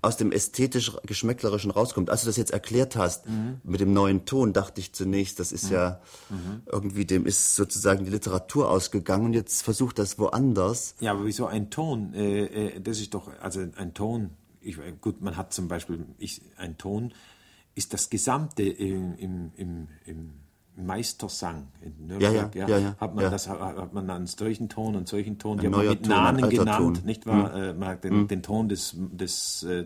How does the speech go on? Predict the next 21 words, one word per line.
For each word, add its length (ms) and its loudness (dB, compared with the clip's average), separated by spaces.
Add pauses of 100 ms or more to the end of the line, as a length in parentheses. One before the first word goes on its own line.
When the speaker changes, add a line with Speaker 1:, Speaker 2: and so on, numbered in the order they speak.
Speaker 2:
Dichters 600 -6
sowieso, 360 0
Speaker 1:
Hm, 80 4
Speaker 2:
des 120 -8
Speaker 1:
hm. 140 4
Speaker 2:
sowieso. 260 -2 (420)
Gut, 160 2 (340)
äh, 160 6
im, 260 2
in, 240 4
und 160 0
dann 120 2
nannte 280 4
man 280 2
Ton, 300 4
nannte 240 0
man 300 2
Melodie 760 6
und, 420 2
äh, 220 2
Versgestalt, 1200 -2